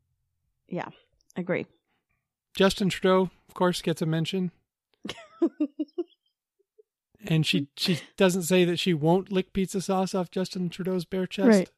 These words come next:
Speaker 2: in lieu of a washcloth.
Speaker 1: I like when she said, "I don't,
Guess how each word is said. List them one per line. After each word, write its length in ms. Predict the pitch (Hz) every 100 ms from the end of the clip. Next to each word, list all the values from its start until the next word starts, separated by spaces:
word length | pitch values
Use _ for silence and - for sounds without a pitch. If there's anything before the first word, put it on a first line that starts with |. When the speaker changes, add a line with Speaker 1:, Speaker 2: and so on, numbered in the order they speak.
| - - _ _ _
Speaker 2:
in 160 | 180 160
lieu 140 | 165
of 100 | 170
a 80 | 165
washcloth. 640 | 165 175 - 185 185 - _ _ _ _ _ _ _ - 302
Speaker 1:
I 100 | 220
like 260 | 240 277 302
when 160 | 277 254
she 160 | 233
said, 260 | 220 214 185 -
"I 100 | 214
don't, 200 | 220 220